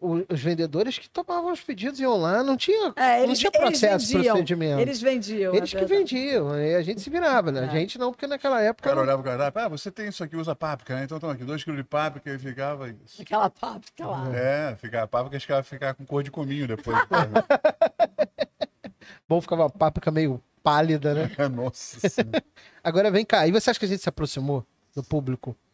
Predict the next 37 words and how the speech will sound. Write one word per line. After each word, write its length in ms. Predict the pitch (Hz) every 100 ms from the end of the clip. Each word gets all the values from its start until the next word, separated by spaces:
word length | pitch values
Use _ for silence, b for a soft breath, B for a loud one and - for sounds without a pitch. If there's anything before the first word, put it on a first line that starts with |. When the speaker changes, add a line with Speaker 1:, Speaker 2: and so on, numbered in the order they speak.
| _ _
Speaker 1:
com 100 | -
esse, 180 | 175 170
com 100 | -
essa, 220 | 160 160 - b b b
essa 160 | - 165
mudança? 720 | 156 147 165 165 127 - 113 - _ b b
Speaker 2:
Olha, 220 | - 185 202
eu 100 | 214
acho 140 | 214
que 100 | 233
teve, 240 | 233 220 214
assim, 160 | 202
muito, 440 | 190 208 247 262 240 196
por 140 | 214
exemplo, 460 | 202 185 165 170 170 170 - _
muitos 400 | 214 196 269 240
chefes 520 | 226 - 233 226 202 175
que, 140 | 202 -
trocando 600 | 220 196 233 247 233 214
ideias 460 | 196 185 190 185 175
com, 280 | 180 175 -
com 140 | 170
as 80 | 180
pessoas, 300 | - 170 208
porque 340 | - 233 220 262
tava 220 | 262 240
todo 160 | 262
mundo 220 | 247 269 226
desesperado, 840 | 202 214 - 311 277 165 135 131 b b b -
né? 260 | 196 247
Naquela, 460 | 233 202 220 208 190
naquela 380 | 185 180 208 196
alta 160 | 196 202
coisa, 220 | 185 - _
querendo 280 | 226 254 269
receber 360 | 269 226 254
comida, 640 | 254 226 220 214 196 202